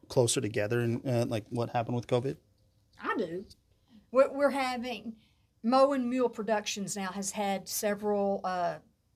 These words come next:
Speaker 2: events, the art walk, and they are ha-, getting ready to do a Mother's Day thing. But anyway, we're, you have people come out and we block off the streets and have events,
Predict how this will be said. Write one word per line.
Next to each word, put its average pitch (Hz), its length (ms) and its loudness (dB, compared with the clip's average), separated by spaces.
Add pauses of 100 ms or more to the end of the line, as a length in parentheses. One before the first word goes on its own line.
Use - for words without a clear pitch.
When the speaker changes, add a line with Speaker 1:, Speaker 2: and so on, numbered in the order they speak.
(1300)
Speaker 2:
events, 220 480 -2
the 196 160 -2
art 214 320 2
walk, 185 560 -2
and 185 520 -2 (360)
they 202 200 4
are 196 80 2
ha-, 202 240 -6
getting 202 180 -2
ready 196 160 -2
to 190 80 -4
do 190 60 -2
a 185 40 -2
Mother's 190 380 -4
Day 180 120 -6
thing. 196 200 -4
But 196 120 -2
anyway, 247 280 0
we're, 202 320 0 (100)
you 208 140 -8
have 196 260 -4 (960)
people 269 260 -2
come 233 200 -4
out 226 260 0
and 202 180 2
we 220 200 2
block 220 380 -4
off 240 180 -4
the 220 80 -6
streets - 600 -6
and 185 220 -2
have 190 240 -4
events, 185 600 -6